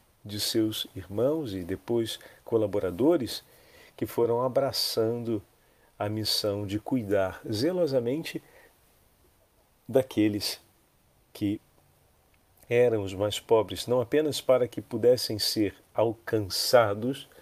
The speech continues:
pelas necessidades importantes para o bem viver, a educação, a cultura, a formação moral, mas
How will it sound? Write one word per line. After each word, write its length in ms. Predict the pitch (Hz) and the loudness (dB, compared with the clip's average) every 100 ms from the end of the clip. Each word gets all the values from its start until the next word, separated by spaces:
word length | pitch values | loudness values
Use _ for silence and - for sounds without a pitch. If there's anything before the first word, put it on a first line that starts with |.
| - - - - - | -20 -20 -20 -18 -6
pelas 320 | 104 104 90 | -2 -2 -2
necessidades 1000 | 101 - 104 - 90 101 107 101 92 95 | -4 -4 -4 -4 0 2 2 0 -6 -6
importantes 1400 | 107 - 120 - - _ 127 151 160 - 113 - - - _ _ - | -8 -6 -6 -6 -10 _ 2 2 2 -4 -14 -18 -18 -20 _ _ -10
para 100 | 107 | -4
o 40 | |
bem 220 | 98 110 | 0 0
viver, 440 | 98 95 85 82 73 - | -2 -4 -2 -2 -4 -14
a 80 | 73 | -8
educação, 920 | 123 104 - 101 - - 110 110 110 - _ _ - | -6 -4 -2 -2 -2 0 0 -2 -6 -14 _ _ -18
a 80 | 101 | -14
cultura, 840 | - 104 - - 117 107 101 95 - | -8 -8 -8 -6 -2 -2 -2 -2 -2
a 120 | 104 | -2
formação 580 | - 92 92 90 - 95 | -2 -2 -2 -4 -4 -2
moral, 420 | 85 92 110 113 _ _ - - - _ _ | 2 2 2 -2 _ _ -20 -20 -20 _ _
mas 160 | 104 | -12